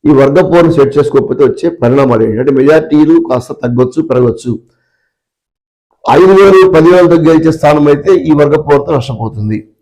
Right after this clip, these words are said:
ఓ ఇరవై వేలు, ముప్పై వేలతో గెలుస్తాం అనుకుంటే మాత్రం ఇబ్బంది లేదు. ఇది ఇప్పుడు ప్రజా, అంటే ప్రభుత్వ వ్యతిరేకత, పర్టికులర్‌గా జగన్మోహన్ రెడ్డి గారి మీద మొహం వచ్చింది చాలా మందికి. ఆ, అనేక రకాలైన ఇబ్బందులు ఉన్నాయి గవర్నమెంట్‌లో.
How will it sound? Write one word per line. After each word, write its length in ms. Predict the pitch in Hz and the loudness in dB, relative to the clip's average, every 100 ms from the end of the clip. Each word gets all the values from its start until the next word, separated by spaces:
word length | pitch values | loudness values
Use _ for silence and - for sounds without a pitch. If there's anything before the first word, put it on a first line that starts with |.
| - | -2
ఓ 60 | 139 | 2
ఇరవై 320 | 147 147 151 | 4 4 4
వేలు, 200 | 156 156 | 4 2
ముప్పై 300 | 147 147 143 | 0 0 2
వేలతో 160 | 147 | 2
గెలుస్తాం 360 | 143 139 135 135 | 2 0 0 -2
అనుకుంటే 300 | 131 127 127 | -2 -2 -4
మాత్రం 260 | 123 127 165 | -4 -4 -4
ఇబ్బంది 240 | 120 117 | -4 -4
లేదు. 280 | 110 110 - - | -4 -8 -10 -10
ఇది 120 | 170 | -10
ఇప్పుడు 440 | 156 156 147 170 - _ _ _ _ _ - | -4 0 0 -2 -8 _ _ _ _ _ -2
ప్రజా, 260 | 156 170 180 180 175 - - _ _ _ _ _ | 2 4 4 4 0 -4 -18 _ _ _ _ _
అంటే 120 | 143 - | -4 0
ప్రభుత్వ 460 | 139 151 170 175 | 2 2 0 2
వ్యతిరేకత, 500 | 156 147 139 110 104 | 2 2 0 0 -4
పర్టికులర్‌గా 540 | 113 110 117 131 120 110 | -6 -6 -2 -2 0 -2
జగన్మోహన్ 600 | 113 135 139 139 139 127 | -2 -2 0 -2 -2 -2
రెడ్డి 180 | 123 | -2
గారి 160 | 127 127 | -2 0
మీద 100 | 147 | -2
మొహం 320 | 127 117 135 | -4 -4 -4
వచ్చింది 300 | 120 - 104 113 | -6 -6 -10 -8
చాలా 120 | 110 | -8
మందికి. 460 | 107 104 101 110 - _ _ _ _ _ 131 | -8 -10 -12 -16 -18 _ _ _ _ _ -4
ఆ, 40 | |
అనేక 320 | 131 131 147 | 0 2 2
రకాలైన 320 | 143 143 143 139 | 2 2 2 2
ఇబ్బందులు 400 | 123 135 135 120 | 2 2 2 0
ఉన్నాయి 320 | 113 117 - 117 | 0 -4 -4 -4
గవర్నమెంట్‌లో. 600 | 117 113 104 110 - | -2 -2 -4 -6 -8